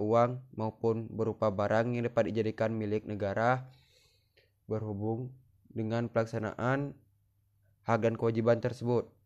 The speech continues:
Dari sisi subjek, yang dimaksud dengan keuangan negara meliputi seluruh objek sebagaimana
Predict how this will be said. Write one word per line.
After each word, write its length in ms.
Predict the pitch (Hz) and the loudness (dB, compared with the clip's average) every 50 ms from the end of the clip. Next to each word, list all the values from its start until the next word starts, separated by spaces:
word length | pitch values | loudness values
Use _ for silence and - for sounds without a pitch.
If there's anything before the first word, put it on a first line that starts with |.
| _ _ _ _ _ _ _ _ _ _ _ _ _ _ _ _ _ _ _ _ _ _ _ _ _ _ _ _ _ _ _ _ _ _ _ _ _ _ _ _ _ _ _ _ _ _ _ _ _ _ _ _ _ _ _ _ _ | _ _ _ _ _ _ _ _ _ _ _ _ _ _ _ _ _ _ _ _ _ _ _ _ _ _ _ _ _ _ _ _ _ _ _ _ _ _ _ _ _ _ _ _ _ _ _ _ _ _ _ _ _ _ _ _ _
Dari 480 | - - 101 107 117 127 147 156 156 | -6 0 2 4 6 6 6 4 2
sisi 400 | - - 127 120 - 127 120 120 | 0 -2 -4 -2 0 2 2 2
subjek, 480 | 120 - 120 110 104 101 117 104 92 - - _ _ _ _ - - - - - - - - - - _ - 113 | 2 0 -2 -2 0 2 0 0 0 -2 -8 _ _ _ _ -20 -20 -20 -20 -20 -20 -20 -20 -20 -20 _ -16 -12
yang 160 | 113 117 120 | -8 -6 -4
dimaksud 640 | 123 120 113 113 107 - - - 131 139 139 - - _ _ _ _ | -4 -4 -4 -4 -6 -6 -6 -2 -2 -2 -2 -4 -8 _ _ _ _
dengan 320 | _ - 110 110 110 110 110 | _ -6 -4 -2 -2 -2 -4
keuangan 480 | 110 - 104 104 110 110 107 107 107 | -2 0 2 2 2 2 0 -2 -2
negara 560 | 107 107 95 107 104 110 123 131 143 147 - - _ _ _ _ | -2 -2 0 0 2 4 4 4 4 2 -2 -8 _ _ _ _
meliputi 400 | - 107 113 110 98 107 - 120 | -4 -2 -2 -2 -2 -4 -4 -6
seluruh 400 | 113 - 113 113 110 110 113 117 - - | -4 -2 0 0 0 0 0 -2 -2 -2
objek 320 | 101 101 104 113 107 - - - - - | -2 0 0 0 -2 -2 -6 -20 -20 -20
sebagaimana 720 | - - 107 113 101 107 104 92 104 107 117 113 117 117 | -8 -2 0 2 2 2 2 0 0 -2 -2 -2 -2 -4